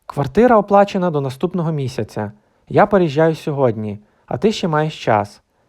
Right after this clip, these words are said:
На розлучення я подам сам. Не хвилюйся, аліменти на дитину ти отримаєш. Хоча, якщо хочеш, ти можеш віддати мені дочку. Я погоджуюсь і на такий варіант». «Та ну тебе з твоїми аліментами. Ігорю, що ти мовчиш?»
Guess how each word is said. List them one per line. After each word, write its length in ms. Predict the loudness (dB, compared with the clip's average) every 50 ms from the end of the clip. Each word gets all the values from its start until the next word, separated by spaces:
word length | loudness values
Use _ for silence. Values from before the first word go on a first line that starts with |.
| _ _ _ _
На 100 | -4 0
розлучення 500 | 0 0 0 0 -2 -2 -2 -4 -2 0
я 120 | 0 -2
подам 300 | -2 0 -2 -2 -2 -2
сам. 420 | -4 -6 -4 -2 -2 -2 -4 -6 -10 -14 _ _ _ _ _
Не 100 | -6 -6
хвилюйся, 640 | -6 -2 -2 -2 0 0 0 -2 -4 -4 -6 -6 -6 -6 -10 _ _ _
аліменти 460 | _ -4 -2 0 0 0 0 0 -2 -2
на 120 | -2 0
дитину 360 | -2 -2 -2 0 -2 -2 -2
ти 120 | 0 0 -2
отримаєш. 680 | -2 0 -2 -2 -2 -2 -2 -2 -4 -4 -6 -8 -14 _ _ _ _ _ _ _
Хоча, 300 | -14 -10 0 2 4 4
якщо 240 | 4 2 -4 -6
хочеш, 540 | -4 0 0 0 0 0 -4 -4 -4 -6 -12 _ _ _ _
ти 100 | _ -4
можеш 260 | 0 0 0 0 -2
віддати 280 | -2 2 2 2 2 0
мені 160 | -4 -6 -4
дочку. 540 | -4 -6 -6 -8 -14 -10 _ -6 -4 -4 -6 -10 _ _ _ _ _ _
Я 120 | -4 -2 0
погоджуюсь 540 | 0 2 2 2 0 2 0 -2 -4 -4
і 40 | -6
на 100 | -8 -4
такий 280 | -4 -6 -6 -4 -6 -4
варіант». 540 | -2 -2 -2 -2 -4 -4 -6 -8 -12 -18 -20 _ _ _ _ _ _ _ _ _ _ _ _ _
«Та 120 | -8 -6
ну 180 | -2 0 0 0
тебе 220 | 0 0 0 0
з 60 | -2
твоїми 340 | -2 -2 -2 0 0 0 0
аліментами. 720 | 0 0 0 0 0 -2 -2 -2 -4 -4 -4 -4 -6 -6 -8 -12 _ _ _ _ _ _
Ігорю, 360 | -2 0 0 0 0 0 -2
що 200 | -4 -2 -4 -4
ти 100 | -2 -2
мовчиш?» 600 | -2 -2 -4 -4 -8 -8 -6 -6 -6 -6 -10 _